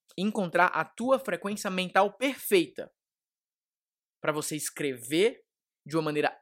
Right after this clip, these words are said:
altamente persuasiva, interessante, atrativa e natural pra você. Sem que você fique sofrendo, sem que você associe escrever com sofrimento. Parece legal? Gostou, hein? Então, show de bola.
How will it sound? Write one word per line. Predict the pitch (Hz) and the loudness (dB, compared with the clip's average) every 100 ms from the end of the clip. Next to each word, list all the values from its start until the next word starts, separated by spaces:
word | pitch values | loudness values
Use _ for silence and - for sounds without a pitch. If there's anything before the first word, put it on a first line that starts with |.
| - | 4
altamente | 196 254 285 - 180 151 143 - - - _ _ _ | 8 8 6 -2 -2 -4 -8 -12 -14 -18 _ _ _
persuasiva, | 180 165 - 156 135 139 165 202 226 277 339 - _ - | 0 2 2 0 0 -4 -2 -4 0 0 0 -14 _ -2
interessante, | 233 - 202 180 175 - 165 202 - 262 - | -2 2 2 2 -2 -4 -2 -2 -4 -6 0
atrativa | 185 233 226 175 - 208 240 269 285 | 2 2 -2 -4 -6 -6 0 0 0
e | 247 330 - _ _ _ | -4 -4 -8 _ _ _
natural | 185 233 - 294 302 180 202 214 147 - _ _ | 0 0 0 -2 4 10 12 12 8 -6 _ _
pra | 151 | -4
você. | 139 127 - - _ _ _ - | -4 -6 -12 -16 _ _ _ -10
Sem | 202 | -8
que | 208 | -6
você | 208 202 | -8 -8
fique | 190 - | -10 -6
sofrendo, | 185 - 151 160 - _ _ _ - | -6 -2 -4 -4 -12 _ _ _ -10
sem | 196 | -8
que | |
você | 196 196 | -4 -2
associe | 180 175 - 160 | -2 -2 -4 -6
escrever | - 208 156 151 156 _ | -2 -2 0 -2 -4 _
com | 156 | -12
sofrimento. | - 143 127 90 - _ _ _ _ - | -10 -8 -10 -10 -14 _ _ _ _ -4
Parece | 151 151 | -2 2
legal? | 147 208 170 - _ _ | 6 8 8 4 _ _
Gostou, | 170 160 160 156 | -4 -2 0 2
hein? | 214 - _ - - _ | 2 -2 _ -20 -20 _
Então, | 165 | -12
show | - 180 | -10 -8
de | 165 | -6
bola. | 131 120 | -4 -4